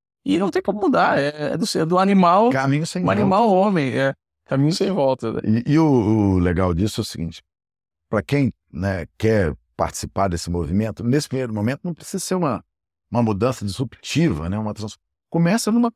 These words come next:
Speaker 2: uma transformação incremental, um processo, né, um hábito diferente, né? A partir do momento que você aproxima de tecnologia pra melhorar a sua produtividade,
Speaker 1: Vai
Speaker 2: né,
Speaker 1: perdendo medo.
Speaker 2: vai perdendo medo.
Speaker 1: É.
Speaker 2: E à medida que você, por exemplo, hoje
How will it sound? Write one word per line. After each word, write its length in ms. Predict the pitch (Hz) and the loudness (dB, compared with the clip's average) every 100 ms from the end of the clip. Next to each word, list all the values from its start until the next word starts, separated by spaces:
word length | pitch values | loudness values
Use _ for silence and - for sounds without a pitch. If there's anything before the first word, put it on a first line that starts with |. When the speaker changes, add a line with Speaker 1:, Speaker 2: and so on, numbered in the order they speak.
| - | -2
Speaker 2:
uma 400 | 147 185 196 196 | 2 2 2 0
transformação 640 | 165 180 180 208 - 185 | -2 -4 -4 -6 -4 -2
incremental, 720 | 196 202 208 180 123 139 156 | 0 2 2 2 0 2 2
um 120 | 123 151 | 0 -2
processo, 840 | 143 117 - 127 139 120 - 104 - _ _ - | -4 -4 -2 0 0 -2 -4 -6 -6 _ _ -4
né, 80 | 135 | -4
um 400 | 135 135 135 131 | -2 0 2 4
hábito 420 | 143 156 135 127 | 2 2 0 -2
diferente, 680 | 101 - 123 110 139 120 - | -2 0 0 2 0 -4 -6
né? 260 | 104 107 107 | -8 -6 -8
A 40 | |
partir 240 | 104 107 | -8 -6
do 80 | 139 | -2
momento 340 | 160 160 147 120 | 0 0 0 -2
que 120 | 117 | -4
você 340 | 110 - 135 - _ _ | -4 0 -4 -4 _ _
aproxima 540 | - - 139 117 151 180 | -10 -2 0 0 -2 -2
de 60 | |
tecnologia 680 | 175 180 147 139 120 101 131 | -2 -2 0 2 2 2 0
pra 200 | 104 123 | 0 2
melhorar 640 | 120 120 143 170 147 127 | 4 4 4 2 2 2
a 40 | 147 | 0
sua 160 | - | -4
produtividade, 1040 | 123 131 117 - 110 95 107 160 123 87 - _ _ | -8 -8 -10 -6 -4 0 0 0 -2 -4 -8 _ _
Speaker 1:
Vai 260 | 107 131 143 | -6 -2 0
Speaker 2:
né, 80 | |
Speaker 1:
perdendo 360 | 110 147 131 151 | 0 0 0 0
medo. 280 | 151 143 131 | 2 0 0
Speaker 2:
vai 140 | 151 | 0
perdendo 340 | 175 170 185 220 | 2 0 2 4
medo. 320 | 196 214 104 | 4 2 2
Speaker 1:
É. 220 | 104 104 | 0 2
Speaker 2:
E 120 | 120 | 2
à 60 | 165 | 2
medida 320 | 180 156 233 | 4 2 0
que 120 | 208 | 0
você, 320 | 220 202 180 | -2 0 0
por 200 | 160 143 | 0 0
exemplo, 320 | 147 131 120 131 | 0 2 2 4
hoje 340 | 165 208 214 | 4 4 2